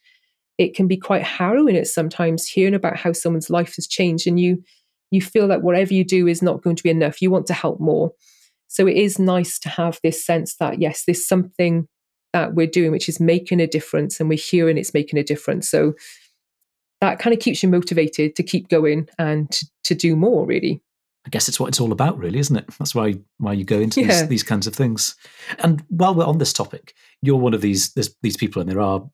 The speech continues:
Speaker 2: these types around, who came to do their undergraduate degree at a university and s-, and has stayed all the way through,
Speaker 1: <laughs>
Speaker 2: right? Yeah, so you, so you've done
Speaker 1: Yeah, I got
Speaker 2: vari-
Speaker 1: locked in.
Speaker 2: <laughs> Yes.
Speaker 1: <laughs>
Speaker 2: You've done various degrees, and you've,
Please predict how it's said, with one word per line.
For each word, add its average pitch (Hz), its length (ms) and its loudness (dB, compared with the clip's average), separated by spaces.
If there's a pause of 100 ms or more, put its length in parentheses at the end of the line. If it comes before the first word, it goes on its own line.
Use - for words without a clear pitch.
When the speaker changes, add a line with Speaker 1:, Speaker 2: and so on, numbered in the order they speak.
(140)
Speaker 2:
these 101 160 -4
types - 340 -4
around, 95 320 -4
who 101 260 -2 (420)
came 123 500 2 (200)
to - 100 -2
do 101 540 -2 (140)
their 92 460 -6 (100)
undergraduate 98 520 -4
degree 87 420 -4 (140)
at - 120 -4
a - 40 -2
university 92 500 -2
and 87 100 -4
s-, - 140 -2 (100)
and - 200 -8
has 95 120 -2
stayed 101 420 0
all 101 200 0
the 101 100 0
way 92 180 0
through, - 300 2
Speaker 1:
<laughs> - 200 0
Speaker 2:
right? 185 240 -2
Yeah, 110 60 0
so - 120 2
you, 107 120 0
so - 380 -4
you've 104 60 0
done 104 340 0
Speaker 1:
Yeah, 185 140 4
I 170 60 6
got - 140 6
Speaker 2:
vari- 180 100 6
Speaker 1:
locked - 320 2
in. 170 420 2
Speaker 2:
<laughs> - 20 2
Yes. 285 1120 2
Speaker 1:
<laughs> 277 140 0 (100)
Speaker 2:
You've 143 100 4
done 135 120 4
various 147 300 2
degrees, 117 400 0
and 117 180 0
you've, 104 300 2